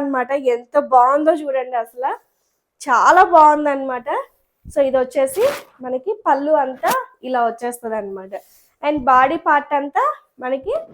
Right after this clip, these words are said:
ఇలా వచ్చేస్తది. ఎంత బ్యూటిఫుల్ ఉందో కదా. And నెక్స్ట్ వన్ వచ్చేసి మనకి ఎగ్జాక్ట్ గా సపోటా కలర్ అన్నమాట. సపోటా కలర్ and బ్లూ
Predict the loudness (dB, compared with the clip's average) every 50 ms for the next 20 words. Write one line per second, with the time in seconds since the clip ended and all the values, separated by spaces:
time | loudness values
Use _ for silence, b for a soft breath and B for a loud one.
0 | -18 -12 -10 -6 -6 -4 -6 -6 -8 -10 -12 -12 -12 -12 -8 -6 -6 -6 -6 -10
1 | -10 -4 -2 -2 -2 -2 -4 -6 -6 -6 -8 -8 -6 -4 0 0 0 0 0 -2
2 | -2 -2 -2 -2 -2 0 -2 -2 -4 b b b b b b b b b b -4
3 | -2 0 2 2 2 2 2 2 0 -4 -2 0 0 2 2 2 0 -2 -2 -2
4 | -2 -2 -2 0 -2 0 0 0 -2 -4 -4 -6 -6 -4 -6 -4 0 2 0 0
5 | 0 -4 -12 _ _ -8 0 2 4 6 8 8 6 6 2 -2 -6 -4 0 4
6 | 4 4 4 2 -2 -10 _ _ _ _ _ _ _ _ -4 2 2 2 4 4
7 | 4 4 4 4 2 2 2 2 2 2 4 4 4 2 2 0 -4 -4 -4 -2
8 | -2 -2 -2 -2 -4 -6 -2 0 0 0 0 -2 -4 0 0 0 2 2 2 0
9 | -2 -4 -6 -8 -10 -10 -10 -8 -8 -8